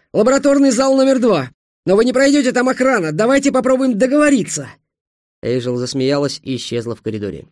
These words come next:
В мою сторону она даже не взглянула, и это было почему-то обидно. Бейкер закашлялся, с трудом сел, прижимая руки к груди. Вокруг шевелились его бойцы, удивительно,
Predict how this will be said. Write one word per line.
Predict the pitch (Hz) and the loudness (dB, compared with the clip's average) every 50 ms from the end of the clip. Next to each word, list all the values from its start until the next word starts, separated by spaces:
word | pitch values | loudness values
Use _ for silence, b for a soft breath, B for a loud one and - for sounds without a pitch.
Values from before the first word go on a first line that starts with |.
| _ _ _ _ _ _ _ _ - | _ _ _ _ _ _ _ _ -14
В | - 113 | -10 -6
мою | 120 123 135 151 147 | -4 -2 0 -2 -2
сторону | 151 - 143 143 139 139 139 131 - | -4 -4 -4 -2 0 0 0 -2 -4
она | 131 131 131 127 | -4 -6 -4 -4
даже | 127 135 120 135 | -4 -4 -4 -2
не | 131 135 | -4 -4
взглянула, | 127 127 123 139 156 160 147 120 101 92 - - - | -4 -4 -4 -2 0 0 0 -2 -4 -6 -10 -10 -8
и | 110 | -8
это | 113 110 - 117 | -8 -6 -8 -8
было | 113 117 117 113 | -8 -6 -8 -8
почему-то | 101 - 107 - 117 110 107 104 107 | -8 -10 -12 -10 -8 -10 -8 -8 -10
обидно. | 113 113 107 95 - - - - - _ _ _ _ _ _ _ _ _ _ _ _ _ _ _ - | -10 -10 -10 -12 -14 -14 -18 -18 -20 _ _ _ _ _ _ _ _ _ _ _ _ _ _ _ -12
Бейкер | - 127 131 131 131 127 120 | -6 -4 -4 -2 -2 -4 -4
закашлялся, | 123 127 - 123 120 - - 123 117 - 123 | -6 -6 -6 -6 -8 -8 -8 -12 -12 -12 -14
с | 120 | -12
трудом | - 107 113 107 107 107 | -10 -10 -8 -8 -8 -8
сел, | 101 - 113 117 123 120 | -8 -8 -6 -6 -6 -6
прижимая | 120 120 113 117 120 117 113 113 | -8 -8 -8 -6 -6 -6 -4 -4
руки | 113 113 110 120 | -6 -6 -8 -10
к | 113 | -10
груди. | 113 113 113 104 101 95 - _ _ _ _ _ _ _ _ _ _ _ _ | -8 -8 -8 -8 -8 -10 -12 _ _ _ _ _ _ _ _ _ _ _ _
Вокруг | - - 117 - 151 156 151 | -10 -10 -6 -4 -4 -4 -4
шевелились | 156 - 135 135 139 139 139 139 131 - - | -4 -4 -2 -2 0 0 0 0 -2 -4 -6
его | 127 123 127 | -6 -4 -2
бойцы, | 123 123 127 127 - - - 104 101 | -2 -2 -2 -2 -4 -6 -8 -8 -8
удивительно, | 95 101 101 120 139 143 - - 92 87 78 - - | -8 -8 -6 -6 -6 -6 -6 -6 -10 -12 -12 -14 -20